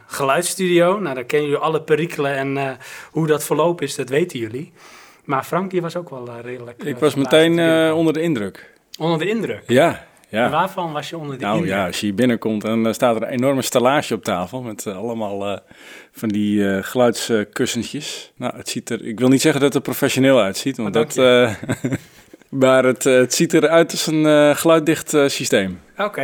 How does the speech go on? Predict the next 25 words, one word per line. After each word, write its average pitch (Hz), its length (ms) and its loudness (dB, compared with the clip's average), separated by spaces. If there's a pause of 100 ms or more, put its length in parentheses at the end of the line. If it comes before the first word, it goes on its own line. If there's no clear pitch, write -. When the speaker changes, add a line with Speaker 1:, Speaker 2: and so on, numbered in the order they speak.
Speaker 1:
nou 175 200 -4
daar 139 180 0
Speaker 2:
Ja. 127 40 4
Speaker 1:
gingen 117 140 2
we 214 60 0
ook 185 100 -2
voor. 143 280 -2
Dus 135 200 -8
als 139 120 -10
dat, 156 280 -4
eh, 135 400 -2
als 143 120 -10
dat 135 140 -6
lukt, 147 320 -6
nou 113 120 -8
dat 107 120 -14
is 113 140 -12
ook 113 100 -18
gelukt, - 420 -16
dan 127 120 -8
is 127 140 -10
het, 123 220 -14
eh, 123 80 -10 (800)
helemaal 127 320 -2
goed. 185 400 -6